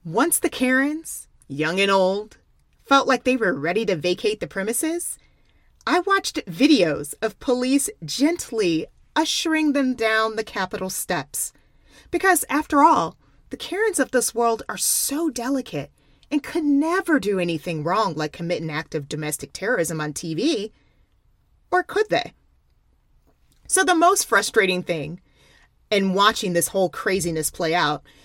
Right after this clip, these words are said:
was knowing full well that if any,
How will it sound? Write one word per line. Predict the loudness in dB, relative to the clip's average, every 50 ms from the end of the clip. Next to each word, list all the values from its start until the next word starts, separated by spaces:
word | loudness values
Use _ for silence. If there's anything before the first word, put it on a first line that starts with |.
| _ _ _ _ _ 0
was | 2 4 4 2 0
knowing | -2 0 2 4 4 4 4 2 0 -2
full | -6 -6 -2 0 2 2 2
well | 2 2 2 0 0 -4 -8 -12 _ _ _ _ _ _ _ _ _ _ _ _
that | -4 -2 2 4
if | 4 4 2 0 -10 _ _ _ _ -8
any, | -4 -2 0 2 2 2 2 -2 -6 -10